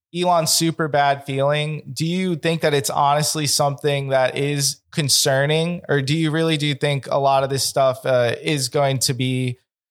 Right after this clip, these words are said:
something that maybe is a little bit shorter term? And Gary, I'm looking to you specifically for crypto, 'cause I know that you, you're the crypto guy on the show. You know the most about Bitcoin. You got an excellent episode on it.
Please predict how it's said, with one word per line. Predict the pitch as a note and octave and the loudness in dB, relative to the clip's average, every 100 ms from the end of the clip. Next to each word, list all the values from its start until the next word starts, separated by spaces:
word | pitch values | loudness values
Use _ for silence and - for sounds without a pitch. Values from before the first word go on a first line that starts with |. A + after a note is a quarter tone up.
| _ _ - | _ _ 0
something | G3+ G3+ G#3 | 0 2 0
that | F#3+ E3 | 2 2
maybe | E3 D#3+ D#3 | 2 0 0
is | D3 D3+ C#3+ | 0 -2 0
a | D#3 | 0
little | D#3 C#3 | 0 0
bit | C#3+ | -2
shorter | - D3+ C#3+ C3+ | -2 0 0 0
term? | A#2 C#3+ B2+ C3 | 0 0 0 0
And | C#3 | 0
Gary, | D#3+ D3+ C#3+ | 0 2 2
I'm | E3 | 0
looking | F#3 F3 | -2 -2
to | D#3 | -2
you | E3 | 0
specifically | - C#3+ D#3 D3 C3+ C#3 | 0 0 0 0 -2 -2
for | C3+ | -2
crypto, | B2+ C3+ - A#2+ G#2+ | -2 -2 0 0 0
'cause | G#2 B2+ | 0 0
I | C#3 | 2
know | D#3 D#3 | 2 2
that | C#3+ | 0
you, | D3 D#3 D#3 D3+ | 0 0 0 0
you're | D3+ D#3 | 0 0
the | D3 | 0
crypto | - D3+ - C#3+ | -2 -2 -2 -2
guy | C3+ C3 C3+ C3+ | 0 2 2 0
on | |
the | C3 | -2
show. | A#2+ C3+ B2+ | -2 2 2
You | C3 C3 | 2 0
know | C#3 | 0
the | C3 | 0
most | C3 C#3 - | 0 2 0
about | C#3 C3 B2 | 2 2 2
Bitcoin. | C3 B2 C#3 B2+ | -2 -2 0 0
You | B2+ | 2
got | C3 | 0
an | B2 | 2
excellent | B2+ - C#3+ B2 | 0 0 0 2
episode | B2 B2+ - B2+ | 2 0 0 2
on | C3 B2 | 2 2
it. | B2 A#2+ | 0 -2